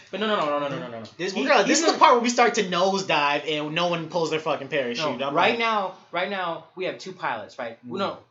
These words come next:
Speaker 1: we, we, yes, we have, no, we have one pilot, and we have one who's about to step in because the other guy's about to step off, right?
Speaker 2: Mm-hmm.
Speaker 1: Now, here's what people I know are wishing on Trump. We want, people are wishing for him to fail, right?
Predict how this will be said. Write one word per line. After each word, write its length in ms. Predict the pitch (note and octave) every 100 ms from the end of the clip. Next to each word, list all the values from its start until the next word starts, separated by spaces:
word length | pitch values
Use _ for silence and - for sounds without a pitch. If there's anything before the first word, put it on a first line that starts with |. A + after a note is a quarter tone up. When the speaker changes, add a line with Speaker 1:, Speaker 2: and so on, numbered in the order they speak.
| _
Speaker 1:
we, 180 | G#3+ A#3
we, 160 | F3+ F3
yes, 180 | E3 -
we 100 | F3
have, 120 | E3+
no, 80 | D3+
we 120 | C#3+
have 120 | E3
one 160 | D#3 F#3+
pilot, 480 | F3+ E3 D#3 D3 -
and 100 | D3
we 60 | D#3+
have 100 | D#3+
one 160 | D#3+ D#3+
who's 100 | E3+
about 120 | E3
to 60 | C3
step 320 | - F3+ D#3+
in 120 | D#3+
because 200 | C3+ D#3
the 60 | D3
other 140 | D#3
guy's 200 | C#3+ C3+
about 140 | C3+ B2+
to 60 |
step 200 | - B2+
off, 300 | C3+ A2 -
right? 180 | B2+ C#3
Speaker 2:
Mm-hmm. 120 | C#3+ D3 _ _ _
Speaker 1:
Now, 360 | D3+ C3+ A2+ A2 _ -
here's 280 | C#4+ E4
what 320 | C#4 A3+ - _ _ _ _ _
people 180 | G3 D#3
I 120 | D3+
know 160 | C#3+
are 160 | C#3+ C#3
wishing 280 | C3+ C#3 C3
on 80 | A2+
Trump. 220 | - B2+
We 80 | D3+
want, 180 | D#3 C#3+ - _
people 220 | A#3+ A#3
are 60 | D3
wishing 280 | F3+ F3+
for 120 | E3 C3
him 60 |
to 60 | A#2
fail, 300 | - D3 G#2+
right? 280 | A2+ B2